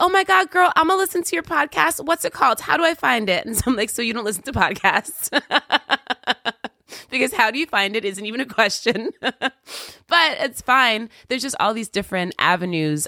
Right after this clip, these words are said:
of uh, you know, digital content to create. And, um, I want to start diffusing all of the things that I've been making into them. So, um, that means that they need a platform.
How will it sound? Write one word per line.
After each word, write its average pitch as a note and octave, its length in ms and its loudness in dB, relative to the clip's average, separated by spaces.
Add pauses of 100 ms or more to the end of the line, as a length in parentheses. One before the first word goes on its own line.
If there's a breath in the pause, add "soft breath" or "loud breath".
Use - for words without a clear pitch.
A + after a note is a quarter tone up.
of D#3 440 2 (460 soft breath)
uh, D#3 220 6 (280)
you F#3 140 -2
know, E3+ 140 2
digital F3 440 2
content E3 520 0
to E3 80 -4
create. E3+ 640 2
And, D3+ 540 2 (100)
um, D3+ 300 2
I E3 140 0
want D#3+ 320 2
to D#3+ 120 -2
start - 320 0
diffusing D3 440 -2
all C#3+ 140 2
of C3+ 60 -2
the C#3+ 80 -4
things C#3+ 300 -4
that C#3+ 100 -2
I've C3 80 -4
been C#3 140 -4
making F3 300 2
into G3 280 0
them. - 240 -2
So, D#3 500 4 (920 loud breath)
um, G#3+ 320 4
that B3 400 0
means D4 240 2
that - 140 -2
they C#4 120 2
need C#4+ 160 2
a D4 40 -4
platform. C#3+ 840 0